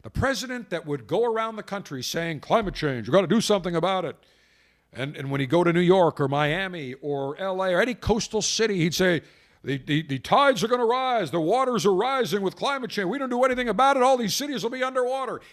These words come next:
He is so concerned about climate change that a year ago he spent thirteen million dollars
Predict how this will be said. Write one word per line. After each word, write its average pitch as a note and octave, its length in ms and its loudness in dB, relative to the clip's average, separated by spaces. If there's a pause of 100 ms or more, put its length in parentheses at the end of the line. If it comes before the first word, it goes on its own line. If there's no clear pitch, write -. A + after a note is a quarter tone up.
He G3+ 180 -8
is D3 120 -6
so A#3 300 -6
concerned G3 500 -8
about E3 220 -4
climate G3+ 320 -8
change G#3 400 -8
that C3+ 300 0
a A#2 100 -8
year F#3 320 -4
ago G3 320 -4
he D3 160 -12
spent B2+ 360 -10
thirteen G#3+ 760 -12
million G3 440 -6
dollars - 680 -2